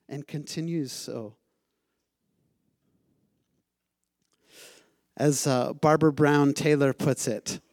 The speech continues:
talking about the Spirit's movement in Acts, tying it into the Christmas narrative,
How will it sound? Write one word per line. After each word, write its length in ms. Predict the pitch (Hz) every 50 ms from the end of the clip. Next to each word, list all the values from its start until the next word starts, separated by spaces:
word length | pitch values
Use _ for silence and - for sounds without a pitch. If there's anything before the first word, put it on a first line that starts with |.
| _ _
talking 420 | - - 143 139 - - 165 139 139
about 520 | 135 120 127 120 123 123 - - - - - _ _ _ _ _ _
the 100 | - 113
Spirit's 560 | - - - - - 151 143 143 139 - -
movement 380 | 151 147 147 135 147 135 127 120
in 100 | 117 123
Acts, 560 | 139 156 180 180 - - - - - - - _ _ _ _ _ _ -
tying 340 | - 147 131 143 151 160 156
it 120 | 147 135
into 400 | 143 143 135 139 - - 139 131
the 100 | 123 113
Christmas 580 | - - - 143 - - - 143 127 - - -
narrative, 600 | 135 127 123 123 123 113 117 113 107 104 - -